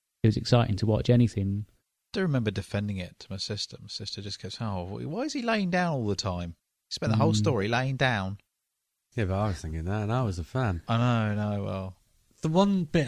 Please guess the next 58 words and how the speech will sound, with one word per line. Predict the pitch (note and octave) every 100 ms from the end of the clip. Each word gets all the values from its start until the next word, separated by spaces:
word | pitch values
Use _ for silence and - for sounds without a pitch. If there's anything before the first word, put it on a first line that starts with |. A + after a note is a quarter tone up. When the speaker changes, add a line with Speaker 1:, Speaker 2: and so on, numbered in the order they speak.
| A#2
Speaker 3:
that |
I | B2+ B2
really | B2 C3+ C#3+ A#2
liked | F#2 E2+ F2+ F#2+ -
was | G2
the | G#2
bit | G#2+
with | F#2+
the | F#2
books, | G2+ F2 D2+ - - - _ _
where | G#2+ G2+
the |
books | F#2+ A#2 -
were | G#2
supposed | - A2+ G2+
to | F#2+
be | F#2+
the | F#2+
history, | G2+ F#2+ - F2 D#2
and | E2
they | F#2
were | F#2+
supposed | - G2 F#2
to | G2
have | F2
been | G2+ F2+
written, | F#2+ F#2 F2 F2 F2+ E2+ _ _ _
you | F#2+
know, | F2 D#2+ - _ -
as | F#2+ G2
the | - F2+
history | F#2 F2+ F#2+
was | F2 E2+
happening. | G#2 F2 D2+ C#2+ D2+
Speaker 2:
Yeah. | F#2+ F2 F#2
Speaker 3:
And | F#2 F#2
then | F2+
the | F#2
Doctor | G2 F2+ F2+
says, | - F2+ F2
"But | - F2+
if | F2+
they're | A#2+
really | B2 D3 C#3 F#2+
the | D#2+
history, | D#2+ E2 D#2+ - C#2+ D2 D2+ F2 F2+ F2+ -
then | F#2+ F#2
why | F2+ F2+
are | F2+
they | F#2
all | F2+
the | F2+ F2
same | F#2+ F#2
age | F#2 F2+ D#2+
as | D#2+
one | D#2+ E2
another?" | E2+ E2+ E2 E2+ E2+
Speaker 1:
Mm. | G#2+ G#2 A2